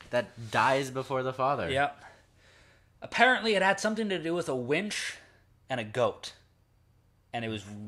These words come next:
Speaker 2: really gruesome.
Speaker 1: I mean, hey, the, the, whatever people are into, I won't yuck
Speaker 2: Yeah.
Speaker 1: any yums. Uh, <laughs>
Speaker 2: Jeff, at this time, mourned horribly.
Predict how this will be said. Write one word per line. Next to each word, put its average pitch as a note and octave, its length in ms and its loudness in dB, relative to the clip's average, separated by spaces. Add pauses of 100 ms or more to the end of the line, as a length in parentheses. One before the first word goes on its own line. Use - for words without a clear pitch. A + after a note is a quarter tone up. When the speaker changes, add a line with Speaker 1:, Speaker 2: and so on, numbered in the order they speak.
(180)
Speaker 2:
really C3+ 840 4
gruesome. G2+ 540 -10 (600)
Speaker 1:
I F#2+ 60 -12
mean, G2 180 -10
hey, F2 200 -8
the, F2+ 300 -10
the, F2+ 180 -10 (200)
whatever G#2+ 460 -4 (120)
people G2 300 -6
are F#2+ 100 -2
into, G2+ 400 -6
I F#2 180 -4
won't G2 180 -6
yuck G2 140 -8
Speaker 2:
Yeah. G#2+ 160 -2
Speaker 1:
any F#2+ 140 -4
yums. F#2+ 640 -6
Uh, D#2 360 -6 (120)
<laughs> A#2 120 -14
Speaker 2:
Jeff, D#3 320 4
at D#3 120 -2
this C#3 160 -6
time, C3 480 -2
mourned G#2 600 -4 (240)
horribly. - 480 -16